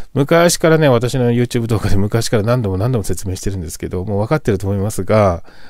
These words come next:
ここをきちんともう一回ね、おさらいすれば、エフエックスで勝てるし、エフエックスでね、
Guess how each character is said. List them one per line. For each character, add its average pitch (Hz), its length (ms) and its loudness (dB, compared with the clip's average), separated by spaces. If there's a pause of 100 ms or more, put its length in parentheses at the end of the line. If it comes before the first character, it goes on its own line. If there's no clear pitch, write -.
(120)
こ 143 160 -2
こ 185 260 6
を 151 60 2
き - 100 -14
ち 151 180 0
ん 135 100 0
と 98 120 -2
も 95 120 -2
う 98 40 -2
一 - 100 -8
回 92 200 -4
ね、 120 100 -4
お 123 80 -4
さ 98 140 -4
ら 95 80 0
い 95 80 -2
す - 120 -4
れ 85 120 -2
ば、 123 320 4 (420)
エ 107 40 -10
フ - 120 -4
エ 98 40 -2
ッ - 20 -6
ク - 100 -16
ス 82 320 -10
で 107 340 -4 (440)
勝 - 120 -4
て 98 120 2
る 82 100 -4
し、 90 540 -4
エ 95 80 -8
フ 95 100 -10
エ 92 40 -6
ッ - 20 -12
ク - 120 -14
ス - 120 -10
で 92 60 -10
ね、 113 220 -10